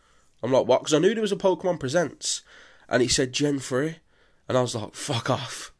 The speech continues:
He's like, "Yeah, man, Gen three." And then we just went mad. I ran up, hugged him. I was fucking nearly crying my eyes out. I was so happy. Um, that, that was one of them. Uh, number two,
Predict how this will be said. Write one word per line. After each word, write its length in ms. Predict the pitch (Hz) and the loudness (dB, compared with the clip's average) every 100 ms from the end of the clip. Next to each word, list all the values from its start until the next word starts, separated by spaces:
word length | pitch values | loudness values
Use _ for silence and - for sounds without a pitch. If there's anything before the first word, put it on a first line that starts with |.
| _ _ _ - | _ _ _ -2
He's 100 | 139 | 2
like, 140 | 156 | 6
"Yeah, 160 | 185 214 | 6 6
man, 240 | 214 226 | 4 2
Gen 240 | 202 240 240 | 6 6 4
three." 320 | 220 233 240 | 6 8 8
And 80 | 208 | 8
then 120 | 156 | 8
we 100 | 143 | 4
just 420 | 127 - 135 - 123 | 2 -4 -4 -2 0
went 180 | 120 | 0
mad. 280 | 123 113 113 - | 4 2 2 -2
I 40 | |
ran 200 | 123 110 | 2 2
up, 140 | 113 - | 2 -2
hugged 260 | 120 110 | -8 -4
him. 120 | 117 | -4
I 20 | 113 | -2
was 100 | - | -4
fucking 240 | 127 123 | -8 -4
nearly 200 | 120 110 | -2 -4
crying 260 | - 113 107 | 0 2 2
my 80 | 104 | 0
eyes 180 | 98 110 | -2 0
out. 100 | 110 | 2
I 40 | |
was 140 | 107 - | 2 2
so 180 | 180 117 | 4 4
happy. 320 | 104 113 101 - - - - | 4 -2 -6 -8 -16 -14 0
Um, 180 | 123 127 | 2 4
that, 120 | 190 | 4
that 160 | 185 233 | 6 6
was 140 | 165 | 6
one 140 | 143 120 | 6 6
of 60 | |
them. 280 | 110 113 151 _ - - - - - | 4 4 0 _ -20 -20 -20 -20 2
Uh, 340 | 160 185 202 - - - _ - | 6 10 10 8 0 -20 _ -6
number 300 | - 240 262 | 2 6 6
two, 800 | 277 - - 262 170 123 180 233 | 4 4 6 8 8 6 4 -2